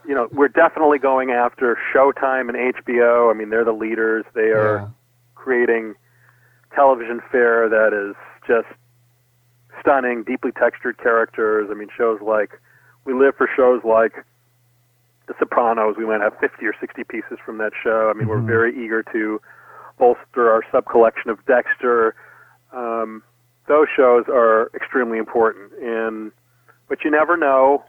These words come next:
Speaker 1: really how they're gonna age. You know,
Speaker 2: Yeah.
Speaker 1: we, when Six Feet Under went off the air, what a glorious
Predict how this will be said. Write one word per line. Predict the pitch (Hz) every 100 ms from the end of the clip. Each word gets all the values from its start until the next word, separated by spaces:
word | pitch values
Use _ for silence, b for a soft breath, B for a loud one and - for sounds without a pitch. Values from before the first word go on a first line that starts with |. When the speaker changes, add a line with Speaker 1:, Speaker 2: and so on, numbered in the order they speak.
| -
Speaker 1:
really | 131 165 135
how | 123 131
they're | 131
gonna | 131 131
age. | 131 156 208 127 - - -
You | 113
know, | 120
Speaker 2:
Yeah. | 120 113
Speaker 1:
we, | 120 127 127 _ _
when | 127 120 117 117 - _ -
Six | 170 -
Feet | 160
Under | 180 160
went | 120 110
off | 107
the | 117
air, | 104
what | 101 156 135
a |
glorious | 101 110 135 139 139